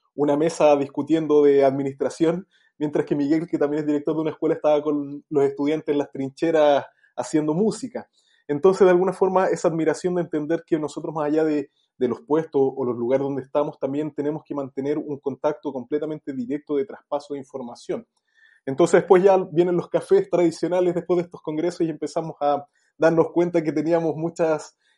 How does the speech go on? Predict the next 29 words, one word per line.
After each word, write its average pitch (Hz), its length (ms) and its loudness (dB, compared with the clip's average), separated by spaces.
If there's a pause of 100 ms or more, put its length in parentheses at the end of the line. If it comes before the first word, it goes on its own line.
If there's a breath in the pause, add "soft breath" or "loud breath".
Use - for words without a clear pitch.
eh, 131 320 4
ideas 147 300 4
en 143 80 -6
común, 143 520 -2
entender 139 520 -6
que 151 100 -6
la 143 80 -2
música 151 440 -8
es 151 140 -12
un 147 120 -10
agente 156 420 -12
de 135 180 -2
cambio 156 360 -8
para 151 140 -8
la 143 120 -4
sociedad, 131 640 -8 (480)
eh, 117 460 -4
y - 120 -8
que 127 300 -2
desde 127 520 -2 (120)
cómo 165 260 -2
nosotros 160 580 -4
la 127 140 -2
música 143 360 -4
la 143 60 -2
entendemos 139 480 -4
como 131 300 -4
un 131 400 -4
medio 151 540 0